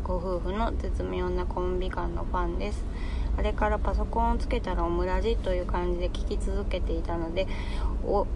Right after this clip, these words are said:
おおよその回を聞き終わりました。失礼ながら流し聞きなので、全てが、全てきちんと聞けていないのですが、どの回も考え事のきっかけになったり、自分事として何かを思い出したり、一つ一つ感想をお伝えしようとする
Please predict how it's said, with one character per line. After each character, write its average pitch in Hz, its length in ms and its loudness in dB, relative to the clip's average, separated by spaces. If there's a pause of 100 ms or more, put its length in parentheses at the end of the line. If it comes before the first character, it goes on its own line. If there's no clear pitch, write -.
お 208 160 4
お 208 80 4
よ 208 120 0
そ 226 140 2
の 208 160 2
回 208 300 0
を 170 140 0 (200)
聞 - 200 -2
き 185 60 2
終 - 20 4
わ 170 180 4
り 170 80 0
ま 170 200 0
し - 80 0
た。 - 140 0 (140)
失 - 260 0
礼 214 140 2
な 226 120 0
が 208 140 -2
ら 175 300 0
流 - 40 -2
し 185 380 0
聞 - 40 -2
き 175 40 -2
な 185 160 0
の 175 160 0
で、 185 120 0
全 202 280 -2
て 180 100 0
が、 175 140 0 (420)
全 180 120 -2
て 170 140 -4
き - 140 -6
ち 190 160 -2
ん 185 100 0
と 180 80 -4
聞 - 180 -4
け 180 120 -4
て 180 120 -2
い 180 80 -2
な 180 140 0
い 180 40 0
の 180 160 0
で 170 140 -4
す - 180 -6
が、 190 240 0
ど 196 80 -2
の 196 140 -2
回 180 180 -4
も 170 140 -2
考 185 340 -2
え 185 40 0
事 185 260 -2
の 180 160 -2
き - 80 -4
っ - 40 -4
か 196 140 -4
け 180 160 -4
に 180 120 -2
な - 60 -2
っ - 40 -4 (100)
た 160 100 -4
り、 185 200 -2 (120)
自 156 60 -6
分 185 300 -2
事 185 240 -2
と 185 160 -4
し - 60 -6
て 185 140 -2
何 185 280 -2
か 165 120 -2
を 170 140 -2 (500)
思 185 200 0
い 180 80 0
出 185 160 -2
し - 60 -8
た 175 120 -2
り、 170 100 -2
一 180 220 0
つ - 160 0
一 202 220 0
つ - 100 -4
感 180 300 -2
想 185 100 -2
を 180 40 0
お 175 80 -2
伝 185 340 -2
え 180 60 -2
し - 120 -2
よ 185 120 0
う 180 40 -2
と 190 140 -2
す - 80 -4
る 165 140 -2